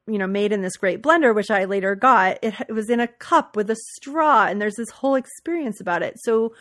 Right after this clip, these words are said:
you can get stainless steel straws on Amazon. You can get ball jars. You can get fun tops for ball jars for your smoothies. Um, you can get a thermos if you need it to be really portable.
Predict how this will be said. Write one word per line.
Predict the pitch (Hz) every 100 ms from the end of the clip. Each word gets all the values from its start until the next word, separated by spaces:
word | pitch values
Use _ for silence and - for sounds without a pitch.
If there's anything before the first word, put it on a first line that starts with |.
| - _ _
you | 233 269 294
can | - 277 254
get | 233 208 208 - - - _ _
stainless | - - 185 185 208 202
steel | - 233 233 -
straws | 320 370 226 220
on | 226
Amazon. | 262 302 294 233 185
You | 196
can | 202 233
get | 220 214 190 202 -
ball | 277 320
jars. | - 196 165 190
You | 226
can | 226
get | 226 196
fun | 254 262
tops | - 339 - -
for | -
ball | 214 202 185
jars | 196 165 170 190 -
for | 202
your | 190 185 - -
smoothies. | 208 185 180 175 185 - _ - _
Um, | - 220
you | 226
can | 247
get | 240
a | 226 - -
thermos | 285 285 208 -
if | 196
you | 208 202
need | 202 202
it | -
to | 208
be | 208
really | 202 202
portable. | 208 - 262 269 226 156 -